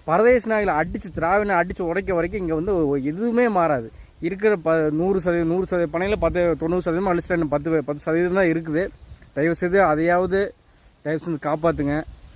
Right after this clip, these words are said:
ஆ, காப்பாத்தன்னா தொடர்ந்து இந்த பனை பிரச்சாரங்கள், கல்லு எல்லாமே இருக்கும். பல்-, கல்லு மேல இருக்க தடையை போடணும். அப்பதான் இருக்கு பனை மரம் காம்பு. பனைங்கள்லாம் ஏன்னா மரத்தை வச்சு வாழ்ற மாதிரி இல்ல. அதெல்லாம் பல வருஷம் ஆகும்.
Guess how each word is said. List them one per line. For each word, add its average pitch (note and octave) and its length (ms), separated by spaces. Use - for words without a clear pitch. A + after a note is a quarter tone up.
ஆ, D3 220
காப்பாத்தன்னா D#3+ 840
தொடர்ந்து F3 360
இந்த E3+ 180
பனை D#3+ 240
பிரச்சாரங்கள், D#3 680
கல்லு D#3+ 480
எல்லாமே D#3+ 340
இருக்கும். D#3 300
பல்-, D#3+ 180
கல்லு F#3 220
மேல G#3 240
இருக்க E3+ 100
தடையை E3+ 400
போடணும். D3 280
அப்பதான் E3 320
இருக்கு F3+ 240
பனை E3+ 200
மரம் F#3 160
காம்பு. E3+ 320
பனைங்கள்லாம் F#3+ 540
ஏன்னா F#3 180
மரத்தை F3 360
வச்சு F#3+ 200
வாழ்ற F3 200
மாதிரி F3+ 280
இல்ல. F3 120
அதெல்லாம் D3+ 360
பல E3+ 200
வருஷம் F3 280
ஆகும். E3+ 260